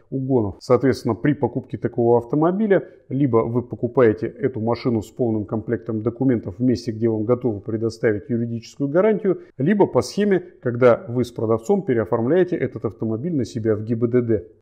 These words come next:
Помните, что криминальное изменение маркировки кузова, если оно выполнено со знанием дела,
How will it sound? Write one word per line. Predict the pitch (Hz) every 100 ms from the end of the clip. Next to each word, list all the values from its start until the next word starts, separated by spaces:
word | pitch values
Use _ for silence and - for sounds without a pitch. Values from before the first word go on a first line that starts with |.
| -
Помните, | 180 131 107 107
что | - 135
криминальное | - 120 123 135 120 113 110 -
изменение | 117 123 131 113 110
маркировки | 113 - 135 123 -
кузова, | - 190 143 113
если | 107 110 -
оно | 117 120
выполнено | 127 110 110 110 110
со | - 117
знанием | 117 113 110 113
дела, | 151 196